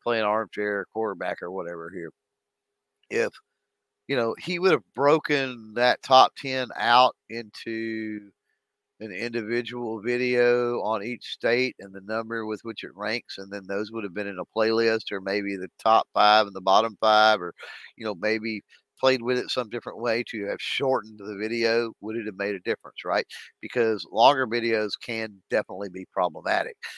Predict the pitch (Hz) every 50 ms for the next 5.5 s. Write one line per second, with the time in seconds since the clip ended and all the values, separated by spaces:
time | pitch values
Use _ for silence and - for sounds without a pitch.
0 | - - - _ - 143 180 185 190 196 180 170 185 185 185 170 165 131 117 107
1 | - 139 147 165 165 143 110 95 80 - - 110 - - - 113 123 135 143 151
2 | 160 165 165 156 - - - - 151 147 139 135 131 120 - - - 151 151 147
3 | 135 127 120 117 117 117 120 113 - - 113 107 113 104 98 90 87 107 139 175
4 | 196 160 127 101 87 80 76 - 107 117 113 101 - - 135 147 _ - 139 131
5 | 120 104 120 107 135 - - 120 120 120